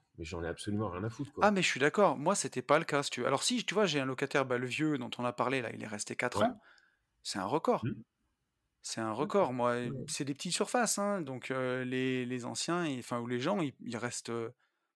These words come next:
Speaker 2: deux ans, trois ans. Mais quand t'as vingt-six lots, bah, ça t'en fait un par mois, quoi.
Speaker 1: Ouais, ouais.
Speaker 2: Et moi, un par mois, euh, même ça, ça m'emmerdait, quoi.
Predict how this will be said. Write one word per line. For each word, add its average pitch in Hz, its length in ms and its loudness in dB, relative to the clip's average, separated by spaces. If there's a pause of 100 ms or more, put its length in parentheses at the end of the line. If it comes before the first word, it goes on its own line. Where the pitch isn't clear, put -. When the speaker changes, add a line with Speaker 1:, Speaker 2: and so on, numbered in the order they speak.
(120)
Speaker 2:
deux 139 400 2
ans, 175 180 4
trois 165 340 4
ans. 240 100 0
Mais 147 140 -2
quand 131 140 -4
t'as 139 120 2
vingt-six 123 380 -2
lots, 156 160 2
bah, 120 120 2
ça - 160 -4
t'en 104 120 -8
fait - 140 -6
un 147 100 0
par 151 180 -2
mois, 120 220 -4
quoi. - 220 -20 (560)
Speaker 1:
Ouais, 247 100 -4
ouais. 156 140 0
Speaker 2:
Et - 20 0
moi, 143 400 2 (120)
un 143 120 2
par 123 240 -4
mois, 147 320 0
euh, 123 40 -2
même 120 220 -4
ça, - 160 -2
ça 123 140 -2
m'emmerdait, 113 480 -6
quoi. 123 200 -20